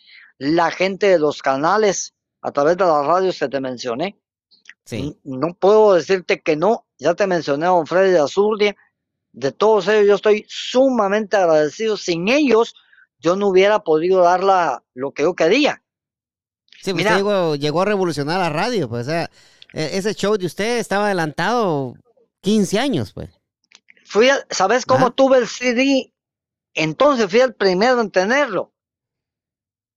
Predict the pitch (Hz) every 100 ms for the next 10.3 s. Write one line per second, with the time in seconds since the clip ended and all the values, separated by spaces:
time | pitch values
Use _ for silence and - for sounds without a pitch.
0 | _ _ _ 185 202 180 170 190 240 269
1 | 262 254 196 185 180 175 170 170 247 277
2 | 247 190 - 175 180 214 247 214 - -
3 | 247 226 247 339 240 _ _ _ _ _
4 | 165 226 226 185 175 269 311 226 180 160
5 | 180 302 233 - _ _ _ _ _ _
6 | _ 143 180 180 165 151 151 - 240 254
7 | - - 170 175 233 214 175 185 262 -
8 | 185 147 107 _ _ 135 147 185 233 214
9 | 165 156 156 165 214 196 175 170 - 202
10 | 196 269 285